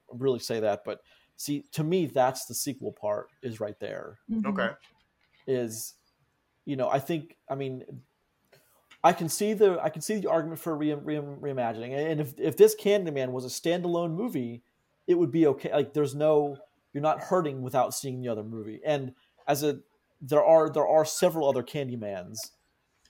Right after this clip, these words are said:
Speaker 1: I think, what, two,
Speaker 3: Candyman.
Speaker 1: two or three others, Brittany?
Speaker 2: <laughs> Yeah, yeah.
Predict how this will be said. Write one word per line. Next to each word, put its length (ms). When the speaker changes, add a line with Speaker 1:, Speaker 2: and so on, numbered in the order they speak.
Speaker 1:
I 80
think, 180
what, 100
two, 60
Speaker 3:
Candyman. 380
Speaker 1:
two 260
or 80
three 220
others, 240
Brittany? 500
Speaker 2:
<laughs> 40
Yeah, 520
yeah. 280